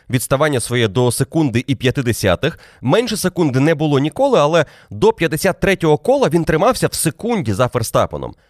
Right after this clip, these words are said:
А потім виникла якась дивна проблема чи то з датчиками, чи то з електронікою, але мотор перейшов на певний момент у режим самозбереження.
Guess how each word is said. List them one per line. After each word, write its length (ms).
А 100
потім 280
виникла 320
якась 260
дивна 240
проблема 500
чи 120
то 120
з 60
датчиками, 560
чи 80
то 120
з 40
електронікою, 800
але 240
мотор 300
перейшов 640
на 600
певний 260
момент 420
у 260
режим 500
самозбереження. 880